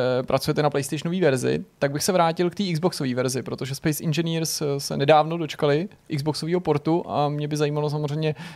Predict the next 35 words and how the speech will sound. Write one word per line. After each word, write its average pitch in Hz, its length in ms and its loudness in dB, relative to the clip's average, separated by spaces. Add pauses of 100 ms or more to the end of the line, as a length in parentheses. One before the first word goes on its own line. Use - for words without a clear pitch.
(120)
mm, 131 1400 -4
je 135 120 -4
zřejmé, 139 400 0
že 139 80 0
jsi 147 120 -6
v 147 40 -4
něm 147 120 -2
měl 151 140 0
prsty, 147 520 -2
jak 139 180 -2
obtížnej 156 640 0
tenhle 143 260 -2
ten 147 180 -2
projekt 147 520 2
byl, 147 340 4
co - 240 -4
to 147 300 4
obnášelo, 156 880 6 (400)
jestli 139 1080 2 (200)
to 147 120 6
byla 143 340 8
výzva, 143 420 2
jak 139 180 6
jste - 140 -2
očekávali, 147 540 0
nebo 139 160 -2
vás 139 180 2
i 151 60 -6
třeba 143 180 -2
v 135 40 -2
průběhu 143 300 -2
té 147 120 -6
práce 139 300 0
něco 147 220 -2
zaskočilo? 143 600 0